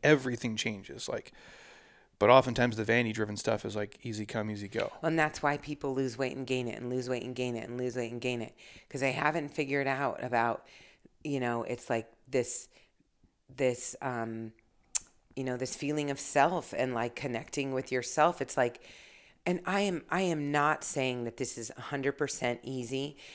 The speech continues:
Speaker 2: and I'm not saying that I don't have some of the same stuff. So this is not meant, uh, anyway, but, like, I'm able to literally when I'm, so my, one of my favorite snacks is that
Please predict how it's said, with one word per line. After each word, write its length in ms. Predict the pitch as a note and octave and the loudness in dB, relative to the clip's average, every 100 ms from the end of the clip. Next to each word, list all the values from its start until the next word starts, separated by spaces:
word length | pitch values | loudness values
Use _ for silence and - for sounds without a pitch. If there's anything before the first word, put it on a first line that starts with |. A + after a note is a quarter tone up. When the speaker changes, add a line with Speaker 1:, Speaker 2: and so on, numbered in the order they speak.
| - | -8
Speaker 2:
and 140 | C3 C3+ | 0 2
I'm 140 | D3 | 4
not 220 | C#3+ F#2+ | 4 2
saying 280 | - C3+ B2+ | 2 2 2
that 160 | A#2+ - | 0 0
I 400 | B2+ B2+ C#3 D#3 | 0 2 2 2
don't 340 | C#3 C3+ C3 A#2+ | 4 4 2 0
have 420 | C3+ B2 A#2 - - - - | 2 2 0 -4 -16 -20 -4
some 240 | - C#3+ | 0 2
of 80 | C3+ | 2
the 80 | B2 | 0
same 340 | - C#3+ C#3+ | 2 2 2
stuff. 360 | C#3 - - - | 0 2 0 0
So 120 | B2 | -6
this 320 | A#2 C#3+ - | 0 0 0
is 120 | B2 | -4
not 340 | C3 B2 A#2+ A#2 | 0 2 0 0
meant, 460 | C3 B2 - - - | 0 0 -4 -10 -2
uh, 140 | C3+ - | -2 0
anyway, 360 | C3+ C3 B2+ A#2+ | -2 0 2 4
but, 180 | C#3 - | 2 0
like, 300 | D#3 C#3 - - - - - - - | -2 -6 -10 -18 -18 -18 -20 -8 0
I'm 260 | G3+ A#3 | 2 2
able 360 | G#3 F3+ F#3+ F3+ | 2 0 2 2
to 100 | D3+ | 0
literally 760 | D3 E3 E3+ D#3 C3+ C3 B2 - - _ _ _ - | 4 6 6 4 2 0 -4 -10 -20 _ _ _ 0
when 160 | D#3+ D#3+ | 2 6
I'm, 260 | E3+ F#3 - - - C#3+ - | 4 2 -4 -12 -8 -6 -2
so 280 | - C3+ - - | 2 2 0 -4
my, 200 | C#3+ C#3 | -2 -2
one 160 | C#3+ C#3+ | -2 -2
of 60 | C#3 | 0
my 120 | C3 | 2
favorite 380 | - C3+ C3 - | 4 4 4 2
snacks 400 | - B2 A#2+ A#2+ | 2 0 0 -4
is 120 | A2+ | -2
that 200 | A#2+ | -2